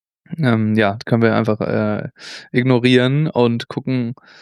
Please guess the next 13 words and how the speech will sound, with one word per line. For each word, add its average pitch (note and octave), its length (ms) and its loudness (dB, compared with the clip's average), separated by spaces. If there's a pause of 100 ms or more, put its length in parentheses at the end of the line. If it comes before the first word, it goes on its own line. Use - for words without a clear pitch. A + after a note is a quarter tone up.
(960)
Da C#3+ 140 4
sind D#3 220 2
Teams F3 260 2
dabei, D3 280 4
die, D3+ 320 2
äh, C#3 440 4
die D3 320 2
haben D3 240 2
Titel D3+ 280 2
im B2+ 160 2
Gepäck, D3 460 0 (280)
die C3 160 4
haben C#3+ 220 2